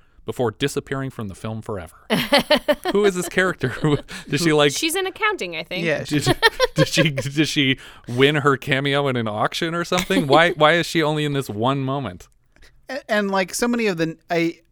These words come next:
Speaker 3: like, was reading into a lot of the names of
Speaker 1: I know, yeah.
Speaker 3: characters, and I was like,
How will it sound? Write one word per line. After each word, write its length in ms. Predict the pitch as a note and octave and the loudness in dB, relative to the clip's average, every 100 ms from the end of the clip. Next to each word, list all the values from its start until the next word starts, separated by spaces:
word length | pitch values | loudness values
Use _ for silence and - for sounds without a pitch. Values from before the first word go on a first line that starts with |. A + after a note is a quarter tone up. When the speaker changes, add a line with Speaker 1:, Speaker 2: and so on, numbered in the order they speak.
| _ | _
Speaker 3:
like, 220 | G#3+ E3 - | -6 -6 -6
was 300 | E3 D#3+ C#3+ - | -8 -6 -6 -14
reading 360 | - E3+ F#3+ F#3 | -10 -6 -4 -2
into 420 | D3+ D#3 E3 D#3 | -2 -2 -4 -4
a 80 | C#3+ | -4
lot 320 | C3+ C3 C#3 | -4 -2 -2
of 140 | D3 C3+ | -4 -6
the 80 | |
names 800 | B2+ B2 B2+ C#3 D#3 D#3+ - - _ _ - | -6 -6 -6 -6 -6 -8 -8 -12 _ _ -6
of 80 | B2 | 2
Speaker 1:
I 80 | A#2+ | 4
know, 180 | A#2 - | 6 6
yeah. 120 | A#2+ | 6
Speaker 3:
characters, 320 | F#3 F#3+ - - - - - | 4 0 -6 -14 -20 -16 -2
and 80 | F3 | 0
I 40 | |
was 80 | D#3+ | 2
like, 200 | D#3+ | 0